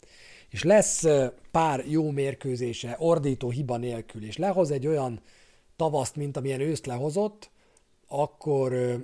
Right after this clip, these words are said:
akkor egy harminc-negyven millió euróért Ibáñezt el lehet sózni, és azért el is kell sózni, ezért nincs a listámon. Smalling a listámon van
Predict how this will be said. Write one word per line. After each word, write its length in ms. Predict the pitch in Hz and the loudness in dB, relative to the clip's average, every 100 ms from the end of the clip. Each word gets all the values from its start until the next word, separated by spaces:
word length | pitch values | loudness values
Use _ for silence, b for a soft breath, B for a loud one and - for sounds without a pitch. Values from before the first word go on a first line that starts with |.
| - | -8
akkor 260 | - 139 147 | -10 -6 -4
egy 80 | 120 | -2
harminc-negyven 760 | 160 156 135 120 139 131 120 | 0 0 0 -6 -8 -6 -6
millió 340 | 120 117 110 107 | -4 -4 -4 -6
euróért 520 | 117 113 110 107 107 | -6 -4 -4 -6 -10
Ibáñezt 440 | 123 110 104 98 | -10 -10 -10 -10
el 100 | 120 | -10
lehet 200 | 107 104 | -8 -8
sózni, 380 | 98 147 160 156 | -8 -4 -2 -2
és 80 | 151 | -4
azért 360 | 151 143 139 165 | -4 -6 -6 -8
el 100 | 131 | -10
is 140 | 113 | -10
kell 140 | 117 | -10
sózni, 460 | 101 - 151 139 151 | -8 -4 -2 -2 -6
ezért 360 | 131 113 117 110 | -8 -8 -10 -10
nincs 220 | 101 95 | -14 -14
a 60 | |
listámon. 560 | 92 85 - 76 87 80 _ _ b b b b b b b b | -14 -14 -14 -14 -14 -18 _ _ b b b b b b b b
Smalling 560 | - - 220 277 247 170 | -8 2 4 4 2 4
a 60 | |
listámon 600 | 170 165 - 131 120 117 | 4 2 -4 -6 -6 -6
van 340 | 110 104 101 | -6 -8 -12